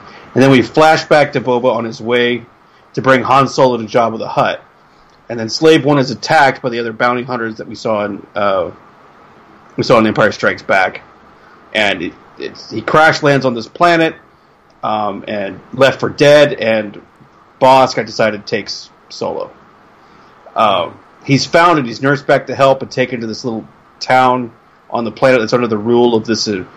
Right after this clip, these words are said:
tyrannical rogue Imperial governor. Uh, and even though it's against his code to get involved and stripped of all his gear and usual tricks, uh, Boba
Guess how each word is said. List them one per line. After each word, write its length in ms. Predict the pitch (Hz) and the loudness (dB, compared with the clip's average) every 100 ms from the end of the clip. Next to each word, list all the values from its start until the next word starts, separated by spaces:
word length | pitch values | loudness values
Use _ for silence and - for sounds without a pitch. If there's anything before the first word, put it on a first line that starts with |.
| - - - | -20 -20 -4
tyrannical 520 | 160 135 135 131 135 | 2 2 2 2 0
rogue 360 | 107 120 123 113 | 0 0 0 -2
Imperial 380 | 110 131 120 101 | -4 -2 0 2
governor. 520 | 127 131 143 151 - _ _ _ _ _ _ _ _ _ | 2 4 2 2 -4 _ _ _ _ _ _ _ _ _
Uh, 240 | 120 110 90 | -2 -2 0
and 100 | 127 | 2
even 100 | 135 | 4
though 100 | 131 | 4
it's 100 | 120 | 2
against 340 | 107 135 135 | 0 0 2
his 140 | 131 - | -4 -2
code 320 | - 139 127 | 4 4 4
to 60 | |
get 120 | 120 - | 0 -2
involved 520 | 104 123 131 135 120 | 0 4 6 6 2
and 80 | 113 | -8
stripped 300 | - 139 135 | -4 -2 2
of 60 | |
all 160 | 123 120 | 4 4
his 220 | 110 - _ _ | 0 -12 _ _
gear 340 | - 131 139 127 | 0 4 6 6
and 120 | 110 | 2
usual 300 | 113 - 127 - | -4 -6 -16 -4
tricks, 480 | 156 143 143 - _ _ _ _ - | 2 2 0 -10 _ _ _ _ 0
uh, 320 | 104 85 - | 2 2 -2
Boba 500 | - 135 131 113 | 0 4 4 2